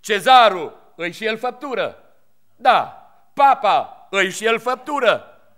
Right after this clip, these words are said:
Patriarhul e și el făptură. Sfinții, care au fost cu adevărat sfinți. Maria, mari proroci, Ioan Botezătorul, sunt ei făpturi?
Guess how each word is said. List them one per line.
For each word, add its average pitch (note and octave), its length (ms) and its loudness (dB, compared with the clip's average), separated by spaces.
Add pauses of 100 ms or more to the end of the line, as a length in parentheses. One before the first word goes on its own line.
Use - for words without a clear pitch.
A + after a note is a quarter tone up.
(140)
Patriarhul A3 880 0 (160)
e A3 180 0
și G#3+ 160 -12
el A#3 140 -6
făptură. B3+ 800 -6
Sfinții, G#3 880 -6 (340)
care D#3 180 -4
au F#3 80 -2
fost G3 260 -10
cu G#3 80 -6
adevărat A#3+ 480 2
sfinți. C#3 400 -20 (220)
Maria, A3 560 -2
mari A#3+ 420 0
proroci, B3 480 -4 (240)
Ioan B3+ 380 4
Botezătorul, A#3 880 -6 (220)
sunt A3+ 500 -4
ei A3 500 -2 (140)
făpturi? D4+ 680 -6